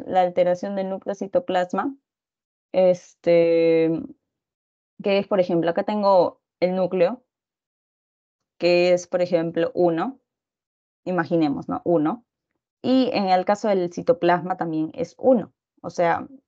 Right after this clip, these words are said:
digamos que están en el mismo rango de tamaño, ¿ya? En cambio, por ejemplo, si comparamos acá,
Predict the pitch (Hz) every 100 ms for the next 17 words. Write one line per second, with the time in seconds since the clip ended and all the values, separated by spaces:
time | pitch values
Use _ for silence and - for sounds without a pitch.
0 | - 180 220 262 262 - 185 _ _ _
1 | - 175 - 208 214 220 180 180 190 180
2 | 180 165 175 170 160 160 170 160 147 -
3 | 139 - _ _ _ _ _ _ _ _
4 | _ 143 151 165 - 185 196 190 190 185
5 | 190 185 196 175 175 175 175 185 180 185
6 | 208 240 240 - 185 180 170 160 196